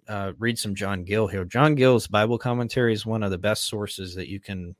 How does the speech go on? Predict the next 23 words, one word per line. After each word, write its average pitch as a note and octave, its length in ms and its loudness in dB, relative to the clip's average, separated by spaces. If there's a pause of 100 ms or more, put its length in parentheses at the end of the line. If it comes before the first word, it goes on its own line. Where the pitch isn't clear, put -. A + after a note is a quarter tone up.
(160)
use F#2+ 340 -4
for F#2+ 160 -8
studying F2+ 380 -4
Scripture. - 520 -10 (500)
Very A2+ 260 4
helpful. F2 540 -6
Don't B2 160 2
agree C3 180 6
with A#2 120 4
everything A#2 420 2
John G#2+ 260 0
Gill G#2 200 0
taught, G#2 400 -4 (500)
um, F#2 400 -4
but, F#2+ 260 0 (680)
uh, D#2+ 200 -12
his A2+ 680 -2 (180)
Bible G#2+ 320 2
commentary G2 540 -4
is F2+ 120 -6
an F2+ 100 -10 (100)
excellent G2 400 -4
resource F2+ 800 -8